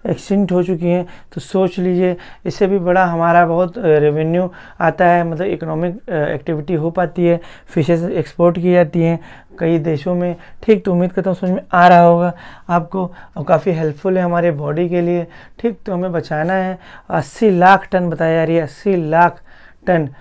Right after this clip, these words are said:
ए, जो प्लास्टिक होती हैं, प्रतिवर्ष पूरे विश्व में फेंकी जाती है महासागर में।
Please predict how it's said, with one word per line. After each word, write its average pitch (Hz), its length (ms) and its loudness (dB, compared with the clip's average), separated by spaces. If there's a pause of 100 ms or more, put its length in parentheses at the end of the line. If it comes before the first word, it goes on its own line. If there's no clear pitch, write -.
(260)
ए, 151 600 2
जो 170 240 0
प्लास्टिक 156 440 -2
होती 175 260 -4
हैं, 180 200 -2 (260)
प्रतिवर्ष 185 420 0
पूरे 175 320 -2
विश्व 175 380 -4
में 175 200 -2 (240)
फेंकी 175 340 -2
जाती 170 380 0
है 175 120 -4
महासागर 151 540 -2
में। 143 140 -4